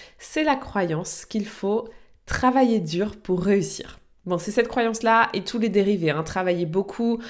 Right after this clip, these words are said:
euh, on est obligé de se sacrifier pour réussir. Vous voyez, tout ce genre de croyances, euh, qui sont d'ailleurs très ancrées, hein, dans notre culture française de on n'est pas là pour rigoler et c'est important de travailler dur.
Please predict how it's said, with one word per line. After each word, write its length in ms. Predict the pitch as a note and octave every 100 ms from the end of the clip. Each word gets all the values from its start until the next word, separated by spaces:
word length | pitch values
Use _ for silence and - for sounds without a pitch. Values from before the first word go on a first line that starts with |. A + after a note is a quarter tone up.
| - -
euh, 260 | F#3 F3 F3 F3
on 100 | G3+
est 80 | G3+
obligé 240 | G3+ F#3+ G3+
de 60 |
se 80 | G3+
sacrifier 560 | F#3+ G3+ - G#3+ - G#3
pour 220 | G3 F3+
réussir. 420 | F#3 F#3 - A#3
Vous 60 | A3+
voyez, 240 | G3+ G#3
tout 160 | - D4
ce 260 | - A#3+
genre 160 | A3 A3
de 80 | G#3
croyances, 580 | G#3 G3+ G3 G#3+ - - -
euh, 80 | F#3
qui 140 | -
sont 100 | G#3
d'ailleurs 240 | G3 G3
très 280 | G3 - D4
ancrées, 320 | B3+ A#3 C4
hein, 100 | A#3+
dans 100 | F#3+
notre 240 | F3+ F3 F#3+
culture 380 | - G3 G#3+ G#3
française 440 | F3+ F3 A3+ A3
de 220 | F3+ G3+ G3+ - - - _ _ -
on 100 | G#3+
n'est 100 | A3
pas 140 | A3 G#3
là 100 | G#3
pour 180 | G#3
rigoler 600 | F#3+ F3+ E3+ F#3+ A3+ A3+ -
et 180 | G3+ G#3+
c'est 120 | G#3+
important 360 | F3 F3 G#3+ G#3+
de 120 | G3+
travailler 400 | - G3+ G3+ F#3
dur. 280 | D#3+ G3